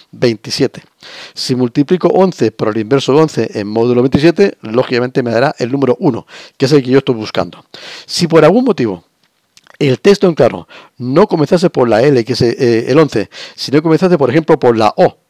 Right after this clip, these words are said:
¿m? Aquí como es O, ¿m? Porque sería, pues, eh, eh, cualquier, pues, eh, mensaje que comenzara por la letra O, pues entonces tendríamos un número quince, y el número quince no tiene inversos en módulo veintisiete. Si tenemos ese problema,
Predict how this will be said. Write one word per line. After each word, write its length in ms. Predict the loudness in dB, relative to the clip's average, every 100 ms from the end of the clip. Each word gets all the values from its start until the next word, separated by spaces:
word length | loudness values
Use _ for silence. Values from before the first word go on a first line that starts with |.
| _
¿m? 160 | -14 -12 -10
Aquí 280 | -8 -6
como 220 | -6 0 0
es 120 | 2
O, 180 | 0 0 -6 -20 _
¿m? 180 | -12 -12
Porque 300 | -10 -10 -8
sería, 260 | -6 0 2
pues, 160 | 2 0
eh, 140 | 0 0
eh, 460 | -2 0 -2 -4
cualquier, 420 | -2 -2 2 0 0
pues, 160 | 0
eh, 240 | 0 0 -2 -4
mensaje 520 | -2 0 0 0 -2 -6 -12
que 100 | -8
comenzara 480 | -6 -4 0 2 2
por 100 | 0
la 80 | 0
letra 340 | 0 2 2 2
O, 180 | 2 0 -12 -12
pues 120 | -6
entonces 300 | -2 2 0
tendríamos 340 | 0 0 0 0
un 60 |
número 260 | -2 -2 -2
quince, 440 | -2 -4 -6 -12 -12 -20 -20 _
y 100 | 2
el 80 | 2
número 260 | 2 2 0
quince 320 | -2 0 0
no 240 | 0 -2
tiene 240 | -2 -2 -2
inversos 380 | -2 -4 -4
en 80 | -4
módulo 280 | -2 -2 -2
veintisiete. 560 | -4 -6 -4 -4 -6 -16 -20 -20 -20
Si 180 | -10 -6
tenemos 280 | -2 0 0
ese 160 | 0 0
problema, 420 | 2 2 0